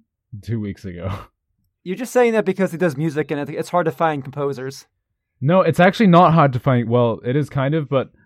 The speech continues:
Speaker 1: we, we've had, like, four composers reach out to us and be like, "Hey, like, we wanna
Speaker 2: Oh.
Speaker 1: work with you. Hey, you got a Checkpoint."
Speaker 2: Yeah, well, I guess that's, it's just, it's finding a composer that's a good fit for you.
Speaker 1: That's true.
Speaker 2: And, like, for your project.
Speaker 1: Yeah, he's
Speaker 2: Like,
Speaker 1: a great
Speaker 2: like,
Speaker 1: fit.
Speaker 2: anybody, it's like anybody can write music, but n-,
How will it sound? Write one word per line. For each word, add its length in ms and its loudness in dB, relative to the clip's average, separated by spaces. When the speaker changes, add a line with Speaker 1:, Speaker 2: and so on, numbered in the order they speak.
Speaker 1:
we, 140 0
we've 240 0
had, 260 0
like, 180 -2
four 460 -2
composers 560 -2
reach 180 -6
out 160 -4
to 100 -10
us 120 -12
and 80 -12
be 60 -12
like, 140 -12
"Hey, 280 -12
like, 180 -14
we 80 -14
wanna 180 -12
Speaker 2:
Oh. 40 -8
Speaker 1:
work 120 -12
with 100 -16
you. 120 -12
Hey, 160 -2
you 60 -2
got 140 0
a 20 -2
Checkpoint." 500 -6
Speaker 2:
Yeah, 160 -12
well, 160 -4
I 100 0
guess 160 -6
that's, 220 -4
it's 120 -4
just, 140 -10
it's 140 -8
finding 200 -2
a 60 -6
composer 240 -4
that's 160 -2
a 60 -8
good 180 -6
fit 260 -14
for 200 -14
you. 180 -14
Speaker 1:
That's 280 -4
true. 260 -12
Speaker 2:
And, 100 -14
like, 120 -8
for 100 -10
your 140 -6
project. 480 -10
Speaker 1:
Yeah, 160 -6
he's 160 -4
Speaker 2:
Like, 120 -2
Speaker 1:
a 40 -6
great 140 -6
Speaker 2:
like, 140 -4
Speaker 1:
fit. 100 -6
Speaker 2:
anybody, 300 -2
it's 100 -14
like 140 -6
anybody 320 -4
can 180 -6
write 300 -2
music, 320 -8
but 160 -6
n-, 140 -14